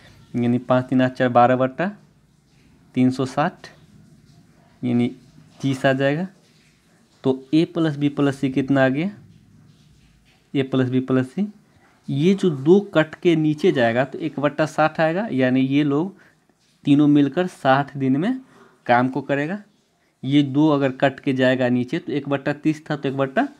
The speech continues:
साठ हो जाएगा, यानी साठ दिन में ये काम करेगा तीनों मिल के। अगर ये क्वेश्चन आता है कि तीनों मिल के कितना दिन में काम करेगा, तब साठ दिन आता है, लेकिन यहाँ पे बोल रहा है कि ए अकेला उस काम को कितना दिन में करेगा। अगर ए प्लस बी प्लस सी साठ दिन में कर रहा है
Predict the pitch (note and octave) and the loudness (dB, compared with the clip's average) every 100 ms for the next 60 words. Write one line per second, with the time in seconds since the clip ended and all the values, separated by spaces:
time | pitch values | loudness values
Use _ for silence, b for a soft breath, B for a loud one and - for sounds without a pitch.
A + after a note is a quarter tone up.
0 | b b - - D3 - E3 F#3 F#3 C#3+ | b b -4 2 2 2 -2 0 0 0
1 | C3 C3 C#3 C#3+ D3 C#3+ D3 C#3+ D3 D3 | -2 2 2 2 -4 -4 -4 -2 -2 -2
2 | D3 D#3+ G#3+ - B B B B B _ | 0 0 0 -4 B B B B B _
3 | - F3 F#3+ F#3+ G3 - A2+ A#2 C3+ D3 | -2 0 2 2 0 0 2 4 4 4
4 | D3+ D#3+ D3+ D#3+ D3+ E3 E3 E3 D3 C#3 | 0 -4 -2 -2 0 -2 -4 -4 -2 0
5 | C#3 C#3+ C#3+ C#3 C3+ C#3 C3+ C3+ C3 C3+ | 2 0 0 -4 -2 -2 -2 -2 0 0
6 | C3 C3+ D3+ B3 B B _ _ E3+ F3 | 2 0 0 -2 B B _ _ -6 -2
7 | - E3 C#3 A#2+ A2+ A#2 B2+ C#3 D3 D3 | 2 2 2 -2 -2 -2 -2 -2 -4 -4
8 | D3+ D3 C#3+ C3+ C#3+ D3+ - - - E3+ | -6 -6 -6 -6 -6 -8 -12 -14 -6 -2
9 | F#3 D#3+ D3+ C#3+ D3+ C#3 C3+ B2+ B2 C3 | 0 0 -2 0 0 -2 -2 -2 -2 -2
10 | D#3 C3+ A#2+ A2 G#2+ G#2 A2 G#2+ A#2 A2+ | -6 -6 -4 -4 -6 -8 -6 -6 -6 -10
11 | B B B B - C3 C#3+ D3 D3+ D3+ | B B B B -2 0 0 -2 -4 -4
12 | D3 C#3 C#3+ C#3 C#3 C3+ C3 C3 B2+ C3 | -6 -4 -6 -4 -6 -4 -6 -2 0 0
13 | C3+ A#2 G#2+ G#2 G#2+ G#2+ G#2+ A#2+ | -2 -6 -8 -6 -6 -4 -6 -8